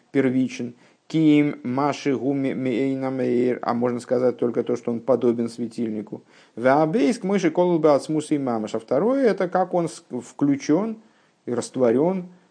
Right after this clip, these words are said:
э, в сущности. «Обивхина зу шаях лоймер кадмин ки кадмус и сборах мыши избавит».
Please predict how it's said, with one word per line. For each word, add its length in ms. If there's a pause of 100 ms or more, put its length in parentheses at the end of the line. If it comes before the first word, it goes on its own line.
(120)
э, 520
в 40
сущности. 640 (680)
«Обивхина 540
зу 320
шаях 380
лоймер 320
кадмин 400
ки 120
кадмус 440
и 120
сборах 440
мыши 240
избавит». 420